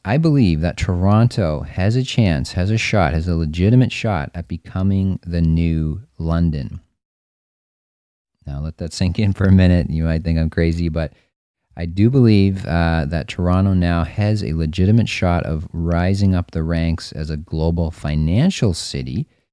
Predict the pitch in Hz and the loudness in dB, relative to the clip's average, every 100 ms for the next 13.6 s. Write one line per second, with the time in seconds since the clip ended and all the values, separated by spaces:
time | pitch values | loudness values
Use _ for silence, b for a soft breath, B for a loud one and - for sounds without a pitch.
0 | _ _ - 78 82 85 90 87 82 76 | _ _ -12 -8 -4 0 2 2 0 -2
1 | - - 85 87 80 80 78 76 76 80 | -4 -2 0 -2 -2 0 0 2 2 2
2 | 78 76 85 98 87 78 78 78 76 73 | 0 0 2 4 2 -2 -4 -6 -4 -2
3 | 76 - 78 - 73 76 76 65 69 87 | -4 -6 -8 -4 -2 -2 -2 -2 -2 -2
4 | 76 120 - _ _ _ _ _ _ _ | -2 -4 -8 _ _ _ _ _ _ _
5 | _ _ 85 69 73 80 76 87 80 - | _ _ -8 -6 -2 -2 -2 -2 -4 -2
6 | 76 - 76 76 76 78 - 82 78 95 | -4 -4 -4 -4 -4 -6 -2 0 0 -2
7 | 80 78 110 - _ _ _ _ _ _ | -4 -4 -4 -8 _ _ _ _ _ _
8 | - 87 87 87 87 85 85 - _ _ | -8 -4 -2 0 0 0 -2 -4 _ _
9 | - 87 98 139 147 101 87 90 92 87 | -8 -4 0 2 2 2 2 2 2 4
10 | 87 82 78 78 82 98 110 107 92 95 | 4 2 -2 0 2 2 2 0 0 0
11 | 107 - 80 - - 78 - 87 92 - | 0 -2 -4 -4 -8 -6 -6 -6 -6 -8
12 | 85 - 85 85 82 78 76 73 78 82 | -10 -6 -2 0 0 -2 -2 0 2 2
13 | 80 80 80 71 78 | 2 0 0 0 -4